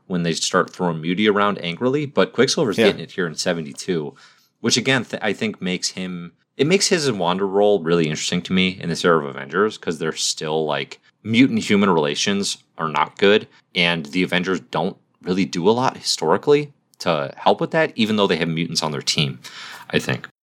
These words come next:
Speaker 2: Uh, yeah, I mean, he runs by a car on the highway, but which doesn't do anything. It doesn't hurt the car or the people in it, but the guy yells at him, you know, something like, "Damn, mutie."
Speaker 1: He just
Speaker 2: Something
Speaker 1: sees
Speaker 2: like
Speaker 1: him
Speaker 2: that.
Speaker 1: and yells it.
Speaker 2: Yeah.
Speaker 1: Uh, which is kinda wild, 'cause this is, like, one of the most famous heroes in the world,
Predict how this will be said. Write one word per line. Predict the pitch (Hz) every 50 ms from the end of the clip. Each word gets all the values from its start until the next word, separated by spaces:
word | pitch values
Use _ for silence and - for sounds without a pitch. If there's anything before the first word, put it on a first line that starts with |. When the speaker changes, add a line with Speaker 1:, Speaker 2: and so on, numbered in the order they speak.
| _ _ - - - _ -
Speaker 2:
Uh, | 156 156 131
yeah, | 156 151 117 101
I | 104
mean, | 113 117 117 110
he | 123 143
runs | 131 139 135 131 -
by | - 110 107
a | 104
car | - - 110 110 110 110
on | 104 98
the | 98 98
highway, | 101 101 101 98 95 95 95 95 98 - _ _ _ _ _
but | 127
which | 127 131 - -
doesn't | 160 151 - 117 107
do | 127 135
anything. | 123 107 98 - 95 95
It | 101 -
doesn't | 110 101 101 - - -
hurt | - 110 104 - -
the | -
car | - 107 101 98 101 104 101 - -
or | -
the | 101
people | - - 104 - 107 101
in | 98 101
it, | 98 - -
but | - 104 -
the | 110
guy | 98 110 104 101 101
yells | 101 101 104 101 101 101 -
at | - -
him, | 98 95 98 104 - -
you | 98 95
know, | 92 92
something | - - 101 - - 101 101
like, | 98 104 - _
"Damn, | - 160 170 147 135 139
mutie." | 147 156 156 151 156 160 151 - - - - -
Speaker 1:
He | 131 143
just | 180 151 - -
Speaker 2:
Something | - 160 190 151
Speaker 1:
sees | -
Speaker 2:
like | 71 -
Speaker 1:
him | -
Speaker 2:
that. | - - _
Speaker 1:
and | - 90 82
yells | 87 107 110 90 64 64
it. | -
Speaker 2:
Yeah. | 131 123 98 - - _ _ _ _ _ _ _ _ _ _ -
Speaker 1:
Uh, | 92
which | 82 202 202 -
is | 107 -
kinda | - 139 143 117
wild, | 90 95 95 85 71 78 82 82
'cause | - 90
this | 87 78 -
is, | 82 -
like, | 82 78 73 - -
one | 92 104
of | 101 82
the | 85
most | 85 87 87 - -
famous | - 92 90 92 87 - -
heroes | - 92 92 90 85 78 78
in | 71
the | 67
world, | 71 92 104 85 - - -